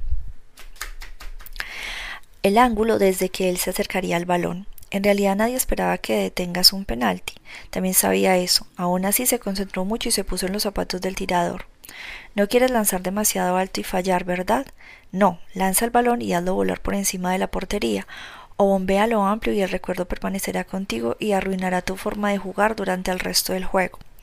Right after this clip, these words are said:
Se va a quedar con el balón y tratará de, de dirigirlo por zona baja y hacerlo entrar hacia la esquina". ¿Cuál esquina? Siempre es difícil hacer pasar el balón por encima de tu cuerpo. Pie derecho hacia la esquina izquierda,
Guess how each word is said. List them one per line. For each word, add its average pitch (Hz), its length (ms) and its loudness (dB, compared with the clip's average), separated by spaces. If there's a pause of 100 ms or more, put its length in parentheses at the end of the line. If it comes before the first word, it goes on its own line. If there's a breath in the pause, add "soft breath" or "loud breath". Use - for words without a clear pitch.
(580 loud breath)
Se - 180 6
va 208 80 12
a 208 40 4
quedar 240 260 4
con 247 180 -4
el 226 80 0
balón 208 400 0
y 202 80 -6
tratará 185 420 0
de, 202 180 0
de 208 140 2
dirigirlo 196 440 4
por 208 200 4
zona 185 320 0
baja 214 280 2
y 202 100 -2
hacerlo 180 260 -2
entrar 190 240 0
hacia 196 240 2
la 180 80 0
esquina". 196 460 -2 (560 loud breath)
¿Cuál 185 200 2
esquina? 311 460 0 (560 loud breath)
Siempre 262 340 2
es 269 60 0
difícil 277 400 0
hacer 175 220 2
pasar 208 280 0
el 220 100 0
balón 185 280 0
por 202 140 4
encima 190 400 0
de 196 100 -2
tu - 120 -4
cuerpo. - 420 2 (380 loud breath)
Pie 208 180 6
derecho 247 400 6
hacia 208 300 0
la 180 60 -2
esquina 185 300 -4
izquierda, 190 480 2